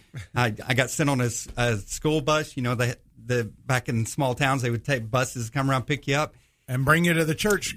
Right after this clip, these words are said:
Speaker 1: That's
Speaker 2: Yeah.
Speaker 1: it. And, and I accepted the Lord. And, uh, it took me a while to, to really get a hold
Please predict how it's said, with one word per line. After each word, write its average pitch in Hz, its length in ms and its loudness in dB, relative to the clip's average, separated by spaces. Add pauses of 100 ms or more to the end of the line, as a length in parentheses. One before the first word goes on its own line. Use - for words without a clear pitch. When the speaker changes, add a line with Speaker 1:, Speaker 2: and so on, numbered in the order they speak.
Speaker 1:
That's 143 300 2
Speaker 2:
Yeah. 214 200 2
Speaker 1:
it. - 120 -10
And, 147 400 0
and 143 180 2
I 147 60 2
accepted 165 480 -2
the 147 60 -8
Lord. 151 580 -2
And, 123 480 0
uh, 123 220 2
it 123 120 -8
took 180 160 -4
me 170 100 2
a 160 40 2
while 160 380 2
to, 131 300 -4
to 135 200 -6
really 139 580 -2
get 135 160 0
a 127 60 0
hold 143 320 -4